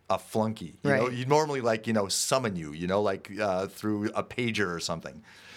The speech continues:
Speaker 1: Jerry pulled up his chair, sits down next to me. He puts his feet up. I forgot this part. He puts his feet up on my desk, and so, so we're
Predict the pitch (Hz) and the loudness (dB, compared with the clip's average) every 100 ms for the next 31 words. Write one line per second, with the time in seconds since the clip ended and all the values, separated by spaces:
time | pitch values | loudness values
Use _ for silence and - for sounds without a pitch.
0 | - - 135 170 170 - - 185 190 165 | -14 2 2 2 -2 -10 -6 -2 0 -2
1 | 127 - 110 101 98 - - - - 139 | -4 2 2 2 -2 -14 -20 -16 -10 -8
2 | - 117 110 101 101 - 98 92 92 - | 0 2 2 0 -6 -6 -4 -2 -4 -8
3 | - _ 117 113 _ - 202 165 113 - | -20 _ -4 -4 _ 0 0 0 -4 -6
4 | - 139 - - - - 190 190 214 175 | -4 -2 -2 -4 0 0 2 0 0 -2
5 | - 76 104 175 185 202 - 139 123 113 | -2 -4 -2 -4 -2 -4 -2 0 2 2
6 | 107 92 85 87 - 95 90 127 120 117 | 0 -2 -2 -2 -4 -4 0 0 0 0
7 | 131 123 | 0 0